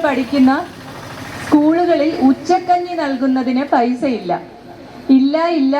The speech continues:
ഇല്ല, ഇത് മാത്രമായിരുന്നു നമ്മൾ കേട്ടുകൊണ്ടിരുന്നത്. പിന്നെ എങ്ങനെയാണ് ഈ തിരഞ്ഞെടുപ്പ് അടുത്തിരിക്കുന്ന ഈ ഒരു സമയത്ത് പെൻഷൻ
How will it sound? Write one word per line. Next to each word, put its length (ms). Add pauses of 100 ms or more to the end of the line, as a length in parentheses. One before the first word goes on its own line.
(200)
ഇല്ല, 180 (280)
ഇത് 80 (100)
മാത്രമായിരുന്നു 880 (100)
നമ്മൾ 180 (100)
കേട്ടുകൊണ്ടിരുന്നത്. 760 (800)
പിന്നെ 280
എങ്ങനെയാണ് 640 (360)
ഈ 120
തിരഞ്ഞെടുപ്പ് 680
അടുത്തിരിക്കുന്ന 600 (260)
ഈ 20 (160)
ഒരു 200
സമയത്ത് 520 (600)
പെൻഷൻ 420